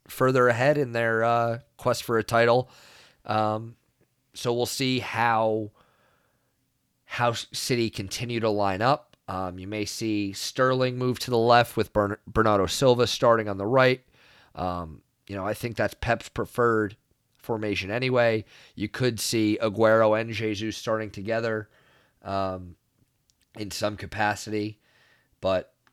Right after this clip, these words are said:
uh, Pep has, uh, you know, a little bit a little bit of an issue. It's definitely not the biggest issue in the world for him, but, uh, seven months without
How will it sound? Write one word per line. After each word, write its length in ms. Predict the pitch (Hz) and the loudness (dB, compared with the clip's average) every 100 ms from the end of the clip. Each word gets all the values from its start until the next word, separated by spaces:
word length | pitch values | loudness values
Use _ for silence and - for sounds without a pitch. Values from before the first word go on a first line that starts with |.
| _ | _
uh, 360 | 92 90 87 82 _ _ | -10 -8 -8 -10 _ _
Pep 280 | 127 117 - | -4 -4 -4
has, 800 | - 107 104 104 95 - - - _ _ _ _ | -8 -4 -4 -6 -10 -14 -14 -18 _ _ _ _
uh, 300 | 101 98 90 - | -12 -10 -10 -14
you 140 | 101 | -14
know, 260 | 95 87 82 _ _ - | -12 -12 -16 _ _ -14
a 40 | |
little 280 | 101 113 117 | -8 -6 -4
bit 280 | 104 110 _ _ _ _ _ _ _ _ _ _ _ | -4 -6 _ _ _ _ _ _ _ _ _ _ _
a 60 | 120 | -6
little 460 | 123 143 175 170 | -4 0 2 2
bit 160 | 135 110 | 2 2
of 100 | 98 | 0
an 100 | 87 | -4
issue. 340 | 71 71 67 _ 80 | -8 -10 -12 _ -16
It's 140 | - | -2
definitely 280 | 113 101 107 | -2 0 -2
not 160 | 95 | -4
the 80 | 92 | -4
biggest 360 | 85 98 87 - | -4 -4 -4 -6
issue 360 | 80 82 76 - _ _ _ _ _ - | -6 -8 -10 -12 _ _ _ _ _ -14
in 100 | 90 | -10
the 80 | 85 | -6
world 320 | 85 78 76 | -4 -6 -8
for 260 | - 78 | -12 -12
him, 160 | 71 82 - | -14 -18 -12
but, 220 | 80 _ _ _ _ _ _ _ _ - | -12 _ _ _ _ _ _ _ _ -18
uh, 360 | 78 - 71 - - | -14 -12 -14 -16 -10
seven 360 | - 120 117 | -2 0 0
months 260 | 110 104 - | -4 -4 -4
without 460 | 92 95 95 92 | -4 0 0 -2